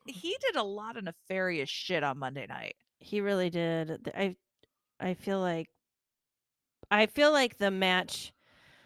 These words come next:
Speaker 2: the Roman Solo K O Sammy match, is going to descend into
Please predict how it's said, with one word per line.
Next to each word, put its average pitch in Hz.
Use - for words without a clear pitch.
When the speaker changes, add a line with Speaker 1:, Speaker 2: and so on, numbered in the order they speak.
Speaker 2:
the 214
Roman 185
Solo 180
K 175
O 170
Sammy 165
match, 165
is 175
going 190
to 185
descend 175
into 175